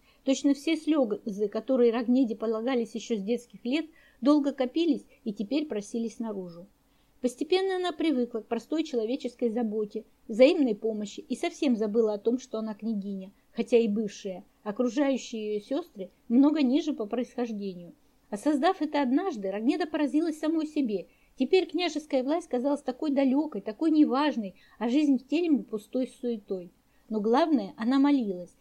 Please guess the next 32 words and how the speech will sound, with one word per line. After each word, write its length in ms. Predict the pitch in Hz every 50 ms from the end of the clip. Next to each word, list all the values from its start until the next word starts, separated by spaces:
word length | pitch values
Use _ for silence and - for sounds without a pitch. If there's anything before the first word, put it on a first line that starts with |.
| _ _ _
каждый 380 | - 254 302 302 311 320 320 302
день 280 | 320 339 339 294 269 -
истово 380 | 269 262 240 - - 220 214 208
просила 420 | - 214 202 - - 254 233 220
Бога 300 | 202 214 247 247 240 233
о 20 | 226
прощении. 680 | - 220 220 214 - - 226 214 196 196 185 180 190 - _ _ _ _ _ _ _ _ - -
Невольно 400 | 233 233 233 285 349 330 320 302
услышав 480 | 302 302 - 302 339 - - 254 - 214
одну 220 | 214 214 254 285
из 140 | 294 285 -
ее 180 | 233 240 254
молитв, 400 | 262 233 214 226 254 302 302 - _ _ _ -
настоятельница 760 | 202 - - - 220 240 269 262 285 269 262 247 - -
Ирина 420 | 214 - 233 214 247 254 254 240 - -
ахнула. 520 | 226 214 202 - - 185 180 180 175 - _ _ _ _ _ _ -
Неужто 380 | 196 208 247 285 - - 320 302
Рогнеда 400 | 320 302 311 330 339 302 320 277
действительно 520 | 320 311 - - 349 311 311 - 214 220
пришла 360 | 202 220 220 - - 247 240
в 40 | 226
монастырь, 500 | 220 220 214 214 202 - - 233 254 277
чтобы 260 | - - 262 233 233
отмолить 420 | 233 233 - 233 226 226 233 240 -
мужнины 400 | 262 262 269 247 254 269 262 269
грехи? 480 | 254 277 302 302 - - 220 190 175 - _ _ _ _ _ _ _
Пришло 340 | - 240 262 - - 330 349
время 300 | 339 339 330 311 311 302
поговорить 540 | 302 277 262 262 247 240 247 262 247 - 269
и 20 |
об 180 | 254 240 202 196
этом. 300 | 190 175 - - 156